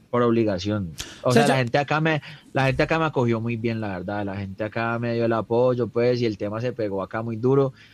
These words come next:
Speaker 1: Pero ahorita que yo canté en Cali también hace como quince días, llené la discoteca durísimo, me fue súper bien, la gente, y el, y por ejemplo en las emisoras estuve como que, como que en todas las emisoras y, y me veían y me, y como que sentían orgullo. O sea, yo no,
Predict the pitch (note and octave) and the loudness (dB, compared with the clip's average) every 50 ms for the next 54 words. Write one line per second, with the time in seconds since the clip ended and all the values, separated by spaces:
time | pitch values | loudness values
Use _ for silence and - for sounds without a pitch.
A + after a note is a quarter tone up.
0 | - _ _ _ _ - A#2+ A#2+ A#2 A#2 A#2 A2+ A2+ A2+ A2 G#2+ G#2 G2+ G2 F2+ | -20 _ _ _ _ -2 0 2 2 2 2 2 2 2 2 2 2 0 -2 -4
1 | - - A2+ A2+ A2+ B2+ C3+ D3 D3 C3 B2 - C#3 C3+ B2+ D3 D3 C#3 C3 C#3+ | -4 -4 -2 0 0 0 0 2 2 2 0 0 -2 0 0 -2 -2 0 0 -2
2 | C#3+ D3+ C#3 C3+ A#2 A#2 A#2+ B2 C3 C3+ D3 C#3+ B2+ G#2+ - A2+ A2+ A2 B2+ B2+ | -2 0 -2 -2 -2 -2 -2 -2 -2 -2 -2 -2 -4 -4 -6 -8 -6 -2 -2 0
3 | C3 C#3 C#3+ C#3+ C#3+ D3 C#3+ - - - _ _ _ _ _ _ _ _ _ _ | 2 2 2 2 2 0 -2 -6 -12 -20 _ _ _ _ _ _ _ _ _ _
4 | _ _ _ _ _ _ _ - D3+ B2 A#2 A2+ A2 G#2+ G#2+ A2+ B2 B2 - - | _ _ _ _ _ _ _ -10 -4 -2 -2 0 0 0 0 0 0 0 0 -2
5 | A2+ - G#2 G2 - A2+ A#2 A#2+ A#2 G#2+ A2 A#2+ B2+ B2+ A#2+ A#2 A#2+ A#2+ A#2+ A#2+ | -4 -4 -4 -4 -2 0 0 0 0 0 0 0 2 0 0 0 -2 -2 -2 -2
6 | A#2+ A#2+ A#2+ A#2 A#2 A#2 - - - _ _ _ - - A#2 A2 G#2 A2+ A2 G#2 | -2 -2 -2 -2 -4 -6 -10 -14 -20 _ _ _ -8 -6 -6 -4 -2 -2 0 0
7 | B2 A#2+ A2+ - A#2 A2 G2+ G2+ G#2+ A2 A#2 A#2 A#2+ B2 A#2+ A#2+ A#2 A2 A2 G#2+ | 0 0 0 0 0 0 0 0 0 0 2 2 2 2 2 2 0 0 0 -2
8 | G2+ G2 F#2 - A2 A#2 G#2+ - D3 C3+ B2+ B2 B2 A#2 - - C#3+ C3+ B2 C3 | -2 -4 -2 -2 0 0 0 0 2 2 4 4 2 0 0 0 0 0 2 2
9 | B2+ B2+ A#2+ A2 C3+ C#3 C#3+ C#3 C3+ C#3+ B2+ A#2 A2 - B2+ C3+ D3 D3 C#3 B2+ | 0 0 2 2 2 2 2 2 0 0 0 -2 -2 0 0 2 2 2 0 -2
10 | - - A#2 A#2+ B2 C#3 C#3 C3+ B2 - C3 A2+ - _ _ _ _ _ _ _ | -2 0 0 0 0 0 -2 -4 -4 -4 -6 -8 -8 _ _ _ _ _ _ _
11 | _ - B2 C3 C3 - C3+ A#2 A2+ C3 C#3 D3+ E3 D#3+ D#3+ C3+ C3 C#3 C#3+ D#3 | _ -6 -4 -2 -2 -2 -2 0 0 2 2 2 2 0 0 0 0 2 2 2
12 | D#3 D3+ - - _ - D3 C#3 C#3 C3+ - - C#3+ C3+ C3 C3 C3 C3 B2+ A#2+ | 0 -2 -6 -12 _ -2 -2 0 0 -2 -2 -2 -4 -2 0 0 0 0 0 2
13 | A#2+ B2 C#3 D3+ D#3+ E3 E3 D#3 D3 C#3+ C3 - - C3 A#2+ - - B2+ C3 A#2 | 2 2 2 2 0 -2 -2 -2 -2 -2 -2 -2 -4 -4 -4 -4 -6 -6 -4 -4
14 | C3+ B2+ A#2+ B2 A#2 G#2+ - B2 A#2+ B2 C3+ C#3 C3 A2+ G2+ A#2+ C3 B2+ B2+ G#2+ | -4 -2 -2 -4 -6 -4 -4 -2 -2 0 0 -2 -2 -2 -2 -2 -2 0 0 0
15 | A#2 A2+ C#3 C#3 C3+ B2 B2 B2 C3 C3+ | 0 0 0 0 0 0 0 0 -2 -2